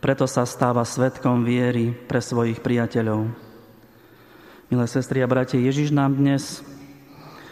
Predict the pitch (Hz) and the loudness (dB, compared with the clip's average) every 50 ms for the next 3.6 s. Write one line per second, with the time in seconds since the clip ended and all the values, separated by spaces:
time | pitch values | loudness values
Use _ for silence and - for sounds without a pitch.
0 | - - - 127 127 135 143 147 151 143 - 123 123 120 - 131 127 131 135 135 | -14 -4 0 0 2 4 2 2 2 0 2 0 0 0 0 0 2 2 4 4
1 | 143 143 131 - - - - - - - - - - 117 117 131 127 - - - | 2 2 0 -2 -6 -14 -18 -20 -20 -20 -12 -8 -4 -2 0 0 0 -2 -2 -2
2 | - 131 127 123 131 131 131 - - - - - - - - - - - - - | 0 0 2 2 2 0 0 -4 -10 -16 -18 -20 -20 -20 -20 -20 -20 -8 -4 0
3 | - 127 131 127 127 127 127 123 127 123 - - | 2 2 4 4 4 2 2 2 0 -2 -6 -12